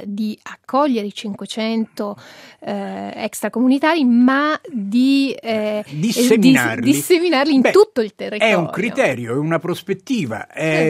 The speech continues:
Speaker 1: Certo.
Speaker 2: qualche cosa di razionale, altrimenti tutto,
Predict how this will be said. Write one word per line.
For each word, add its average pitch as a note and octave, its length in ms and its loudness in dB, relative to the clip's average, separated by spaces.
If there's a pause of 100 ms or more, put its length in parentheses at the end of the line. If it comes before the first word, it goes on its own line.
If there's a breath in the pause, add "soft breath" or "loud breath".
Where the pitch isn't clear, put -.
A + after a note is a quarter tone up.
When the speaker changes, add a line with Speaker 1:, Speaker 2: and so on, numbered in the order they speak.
(120)
Speaker 1:
Certo. A2 180 -14
Speaker 2:
qualche F3 440 -2
cosa G3 360 -2
di D3 200 -4
razionale, D3+ 680 -2 (260 loud breath)
altrimenti G3 540 -4
tutto, G#3 380 -2